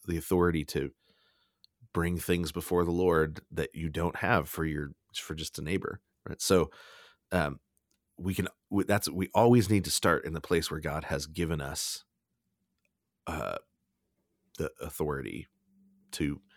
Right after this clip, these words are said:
love people well, love people f-, from the inside, you know, um, and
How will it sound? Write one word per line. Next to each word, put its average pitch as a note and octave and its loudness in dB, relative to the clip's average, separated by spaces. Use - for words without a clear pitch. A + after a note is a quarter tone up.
love F2+ 2
people D#2 -4
well, D2 -2
love E2 0
people D#2 -4
f-, - -12
from D2+ -6
the - -10
inside, C#2+ -8
you C#2+ -12
know, - -14
um, - -12
and C#2 -8